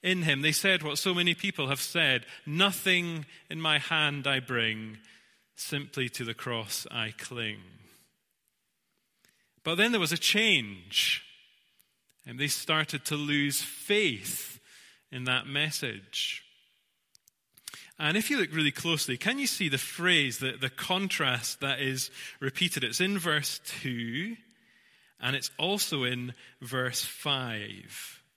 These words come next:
And the contrast is between works of the law and hearing by faith. Works of the law and hearing by faith. These are two ways of, of speaking about life with God.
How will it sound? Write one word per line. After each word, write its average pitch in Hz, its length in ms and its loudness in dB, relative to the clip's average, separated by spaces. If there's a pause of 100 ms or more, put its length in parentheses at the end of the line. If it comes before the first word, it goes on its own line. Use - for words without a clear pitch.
(840)
And 151 160 0
the 160 60 0
contrast 202 720 2
is 135 100 -4
between 147 560 2
works 202 400 2
of 175 160 -4
the 170 80 0
law 131 680 0 (880)
and 143 300 2
hearing 127 760 0
by 127 520 0
faith. - 1080 -4
Works 156 380 -2
of 185 80 -6
the 165 100 -2
law 113 320 -2 (280)
and 120 220 -4
hearing 123 580 -4
by 117 240 -2
faith. 117 400 -2 (200)
These 190 180 2
are 143 120 6
two 214 460 2
ways 170 500 4
of, 127 240 0 (280)
of 135 100 -6
speaking 175 420 2
about 135 320 4
life 123 360 0
with 139 200 -2
God. 156 420 2